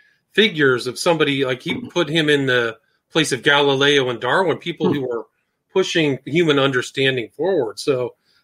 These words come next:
Speaker 1: at least that's what he wrote in his document
Speaker 2: <laughs>
Speaker 1: Sheehan did. And also, like you mentioned, William James, but also kind of other thinkers, Jung, Freud, Conan Doyle.
Speaker 2: Yeah.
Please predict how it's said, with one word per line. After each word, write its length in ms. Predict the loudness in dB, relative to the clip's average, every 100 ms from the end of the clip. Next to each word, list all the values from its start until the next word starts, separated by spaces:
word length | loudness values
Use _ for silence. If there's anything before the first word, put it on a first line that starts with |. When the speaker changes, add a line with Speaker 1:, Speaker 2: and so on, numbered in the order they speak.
| -4
Speaker 1:
at 40 |
least 160 | 0 2
that's 160 | 2
what 120 | 2
he 60 | 4
wrote 220 | 6 6
in 100 | 4
his 120 | 0
document 380 | 0 0 2 0
Speaker 2:
<laughs> 20 |
Speaker 1:
Sheehan 220 | 2 -2 0
did. 160 | -4
And 100 | -4
also, 640 | -2 -2 4 4 6 2 -2 _ -20 _ _ -4
like 160 | 0
you 80 | 2
mentioned, 320 | 2 4 2
William 300 | 4 4 4
James, 380 | 2 2 2 -2
but 160 | -4 -2
also 520 | 0 0 2 2 2
kind 200 | 0 -2
of 80 | 0
other 240 | 0 2 2
thinkers, 400 | 0 -2 -6 -2
Jung, 280 | -2 -2
Freud, 560 | -6 -4 -2 -2 -4 -8 _ _ _ _ _
Conan 320 | 0 2 0
Doyle. 160 | 4 6
Speaker 2:
Yeah. 340 | 6 4 -2